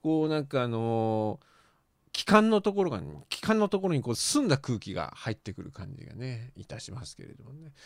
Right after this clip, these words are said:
こういうなんか空気になってくると、私はなんかね、「あー、仕事しなきゃな、ワンマン取らなきゃな」っていう気持ちになるんですよ。なんか、このイルミネーションが灯り始める季節っていうのは、なんか仕事だっていう気持ちになるんですよね。この、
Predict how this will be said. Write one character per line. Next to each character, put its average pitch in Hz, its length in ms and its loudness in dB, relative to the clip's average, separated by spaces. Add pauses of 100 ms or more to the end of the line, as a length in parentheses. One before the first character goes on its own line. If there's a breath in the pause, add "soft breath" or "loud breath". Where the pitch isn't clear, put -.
(220 loud breath)
こ 233 300 -4
う 226 80 -4
い 226 60 -4
う 220 120 -6
な 202 140 -4
ん 202 80 -6
か 143 180 -6
空 202 240 -2
気 - 180 -8
に 123 120 0
な 131 100 2
っ 139 80 -4
て - 140 -8
く 113 100 -4
る 104 80 -2
と、 - 160 0
私 143 300 0
は 151 80 -2
な 147 100 0
ん 143 60 0
か 139 100 -2
ね、 123 240 -2
「あ 175 160 2
ー、 180 60 4
仕 - 180 2
事 202 180 -4
し 202 140 2
な 226 80 6
き 220 80 2
ゃ 208 60 6
な、 190 200 8 (200)
ワ 196 160 8
ン 220 40 0
マ 226 100 4
ン 196 40 -4
取 233 140 2
ら 226 80 8
な 214 80 8
き 208 60 2
ゃ 202 100 10
な」 - 100 12
っ - 40 -16
て 196 100 4
い - 20 4
う 151 60 2
気 156 100 2
持 151 80 4
ち 139 140 -2
に 120 60 4
な 123 100 6
る 107 60 0
ん - 20 -2
で 87 60 -6
す - 80 -14
よ。 - 100 -18
な 196 80 4
ん - 20 0
か、 170 140 -4 (560 loud breath)
こ 214 80 2
の 220 300 4 (120)
イ 190 140 2
ル 269 80 4
ミ 285 120 6
ネ 285 160 6
ー - 20 8
シ 302 100 4
ョ 254 60 8
ン 214 80 6
が 185 80 4
灯 208 220 4
り 208 100 6
始 196 240 4
め 208 100 4
る 160 380 2 (100)
季 - 120 -10
節 156 280 0
っ 139 40 2
て - 200 -6
い 127 40 4
う - 20 4
の 147 100 8
は、 165 60 8
な 165 100 6
ん 185 60 4
か - 180 2 (160 loud breath)
仕 - 400 4
事 269 240 6
だ 269 120 8
っ 311 60 6
て - 160 10
い 190 40 12
う 147 40 10
気 170 140 6
持 185 140 12
ち 156 120 8
に 147 60 10
な 156 100 12
る 135 140 10
ん 113 40 0
で 107 60 -2
す - 140 -2
よ 95 60 -2
ね。 92 100 -6
こ 131 160 2
の、 151 480 10